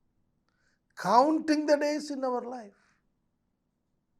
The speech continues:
కనుక మనం మన దినములను లెక్కిస్తున్నాం. మూడు వందల అరవై ఐదు దినాలు దేవుడు మనకిస్తున్నాడు ఒక సంవత్సరంలో.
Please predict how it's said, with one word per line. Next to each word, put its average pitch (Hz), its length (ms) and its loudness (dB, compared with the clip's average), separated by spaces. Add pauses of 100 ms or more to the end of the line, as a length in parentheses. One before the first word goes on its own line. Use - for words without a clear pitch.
(1900)
కనుక 139 540 -4 (380)
మనం 131 420 -4
మన 135 200 -2
దినములను 165 880 -6
లెక్కిస్తున్నాం. 127 1000 -12 (1080)
మూడు 196 320 4
వందల 160 340 4
అరవై 131 460 -2
ఐదు 113 300 -10
దినాలు 104 640 -10 (800)
దేవుడు 120 300 -8
మనకిస్తున్నాడు 107 800 -14
ఒక - 180 -20
సంవత్సరంలో. - 800 -20